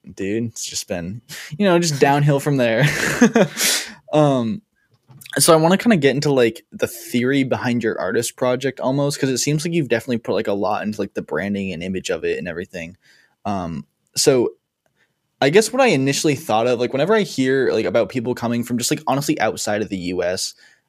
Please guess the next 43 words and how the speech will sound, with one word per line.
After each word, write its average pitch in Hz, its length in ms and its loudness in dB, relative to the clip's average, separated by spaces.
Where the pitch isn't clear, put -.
um, 104 380 -2
I, 120 220 2
I 131 40 2
think 160 220 -2
of, 165 120 2
like, 139 180 4
a 123 60 2
lot 139 140 6
of - 100 2
artists 123 380 0
who 123 100 -2
have 113 440 0
branded 113 420 0
themselves 123 500 0
specifically 123 600 -4
to 120 80 -2
kind 127 180 -2
of 110 60 -4
fit 110 240 0
in 120 240 0
with 113 140 -8
the 110 100 -6
culture 110 320 -2
they 92 120 -2
came 90 260 -8
from. 135 300 -2
Like, 120 180 0
uh, 110 320 4
like, 117 180 -2
if 117 160 -2
you 135 80 0
know 123 80 0
Tisoki, 117 720 -2
he's 113 220 -2
very 120 460 2
U 113 260 0
K, 120 520 2
and, 107 80 -2
like, 107 280 -4
Kashmir 127 440 -2
is 104 140 -4
very 117 460 2
India. 117 520 2